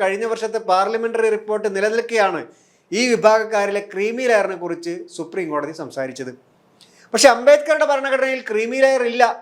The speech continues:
എന്ന ന്യായത്തിൽ ഈ നിർദ്ദേശം കേന്ദ്രം അംഗീകരിക്കില്ല എന്ന് പ്രഖ്യാപിച്ചെങ്കിലും പിന്നാക്കക്കാരുടെ ക്രീമി ലെയറിൽ ബി ജെ പിക്ക് നേർ വിപരീതമായ അഭിപ്രായമാണുള്ളത്. സംവരണം ഭരണഘടനയുടെ ഒമ്പതാം ഷെഡ്യൂളിൽ ഉൾപ്പെടുത്തണമെന്ന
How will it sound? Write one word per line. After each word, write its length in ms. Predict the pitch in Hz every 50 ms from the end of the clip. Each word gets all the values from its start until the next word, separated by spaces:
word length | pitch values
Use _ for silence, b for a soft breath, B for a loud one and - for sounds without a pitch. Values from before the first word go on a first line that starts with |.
| - - 208
എന്ന 100 | 233 247 240
ന്യായത്തിൽ 380 | 226 220 233 233 240 233 247 233 220
ഈ 20 | 226 233
നിർദ്ദേശം 400 | 226 208 190 220 233 226 240 240 214 208
കേന്ദ്രം 280 | 208 202 202 226 226 208 196
അംഗീകരിക്കില്ല 600 | 202 220 240 247 233 247 247 233 233 240 240 233 220 208 208 B B B B B 240
എന്ന് 100 | 254 277 262
പ്രഖ്യാപിച്ചെങ്കിലും 680 | 247 233 233 226 214 208 208 208 190 185 180 175 160 - - - b b b b b b -
പിന്നാക്കക്കാരുടെ 760 | 247 262 269 294 311 311 311 320 302 311 294 285 269 269 262 254 226
ക്രീമി 260 | 220 220 220 220 220 208
ലെയറിൽ 280 | 202 196 185 185 185 190 185 185
ബി 80 | 175 180 175
ജെ 60 | 196 196 196
പിക്ക് 200 | 196 180 196 180 175
നേർ 200 | 185 202 220 226 208 185
വിപരീതമായ 680 | 175 170 180 185 196 202 190 180 170 165 165 160 160 165 165 B B B B B B - 143
അഭിപ്രായമാണുള്ളത്. 840 | 143 160 160 156 170 160 165 165 156 156 147 139 135 135 127 123 135 - _ _ _ _ b b b b b b -
സംവരണം 400 | 202 208 214 233 240 240 247 240 226
ഭരണഘടനയുടെ 560 | 220 220 233 240 240 233 226 233 233 226 226 220
ഒമ്പതാം 300 | 208 208 226 233 233 240 233
ഷെഡ്യൂളിൽ 360 | 226 220 214 226 226 226 226 220 214
ഉൾപ്പെടുത്തണമെന്ന 720 | 220 208 214 226 220 220 220 233 226 226 226 214 214 214